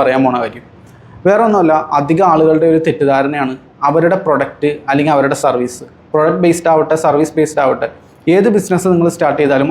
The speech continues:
ആ പ്രൊഡക്റ്റ് itself ആണ്, ആ സ്-, പ്രൊഡക്റ്റ് തന്നെയാണ് നമ്മളെ രക്ഷിക്കുന്നതെന്നൊരു വിശ്വാസമുണ്ട്. അതായത് ഒരു പ്രത്യേക പ്രൊഡക്റ്റ് അങ്ങ് എടുത്തു കഴിഞ്ഞാൽ നമുക്ക് നല്ല രീതിയിൽ ബിസിനസ് ചെയ്യാനായിട്ട് സാധിക്കും, ഒരു പ്രത്യേക ഐഡിയ നമ്മൾ എക്സിക്യൂട്ട് ചെയ്ത് കഴിഞ്ഞാൽ നല്ല രീതിയിൽ ചെയ്യാനായിട്ട് സാധിക്കും എന്നാണ് പലരും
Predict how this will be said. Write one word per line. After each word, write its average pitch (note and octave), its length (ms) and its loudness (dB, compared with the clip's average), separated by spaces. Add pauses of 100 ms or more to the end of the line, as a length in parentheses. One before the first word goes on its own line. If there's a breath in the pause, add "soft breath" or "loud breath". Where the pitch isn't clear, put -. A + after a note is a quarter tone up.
ആ - 20 4 (180)
പ്രൊഡക്റ്റ് G#3 540 -2
itself G3 480 -2
ആണ്, F3+ 120 4 (100)
ആ G#3+ 120 2
സ്-, - 100 -12 (200)
പ്രൊഡക്റ്റ് G3 500 0
തന്നെയാണ് G3+ 520 2 (100)
നമ്മളെ F3 280 0
രക്ഷിക്കുന്നതെന്നൊരു D3+ 800 -2
വിശ്വാസമുണ്ട്. B2+ 540 -6 (580 loud breath)
അതായത് A3+ 300 2
ഒരു A#3+ 160 0
പ്രത്യേക A#3 400 2
പ്രൊഡക്റ്റ് A3+ 360 0
അങ്ങ് A3+ 120 2
എടുത്തു F#3 220 0
കഴിഞ്ഞാൽ F#3 300 2
നമുക്ക് F3 220 0
നല്ല E3+ 300 2
രീതിയിൽ E3 340 2
ബിസിനസ് D3 300 -6
ചെയ്യാനായിട്ട് D3 460 0
സാധിക്കും, C3+ 280 0
ഒരു - 140 -2
പ്രത്യേക G#3+ 340 2 (220)
ഐഡിയ G3+ 180 2 (100)
നമ്മൾ G3 220 -2
എക്സിക്യൂട്ട് E3+ 340 -4
ചെയ്ത് F3 160 2
കഴിഞ്ഞാൽ E3 240 0
നല്ല D3+ 100 2 (100)
രീതിയിൽ D3+ 240 2 (100)
ചെയ്യാനായിട്ട് C#3 480 0
സാധിക്കും C3+ 320 0
എന്നാണ് C3+ 260 -2
പലരും C3 240 2